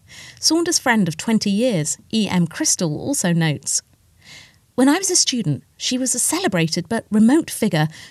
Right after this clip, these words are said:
whom we regarded with awe. So when I returned to take up a resident post, I came in fear and trembling as to what impression I might make upon the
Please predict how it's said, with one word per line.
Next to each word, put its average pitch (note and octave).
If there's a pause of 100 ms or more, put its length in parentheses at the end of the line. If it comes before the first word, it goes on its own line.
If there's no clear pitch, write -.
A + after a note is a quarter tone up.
whom A#3
we A#3+
regarded B3
with E3
awe. A3 (420)
So -
when C#4+
I D#4+
returned G#3+
to G#3
take A#3+
up A3+
a E3
resident F#3+
post, - (420)
I C#4
came D#4
in F#3
fear A3
and F#3+
trembling A3
as G#3+
to -
what G#3
impression G#3
I G3+
might A3+
make C4
upon G3+
the G#3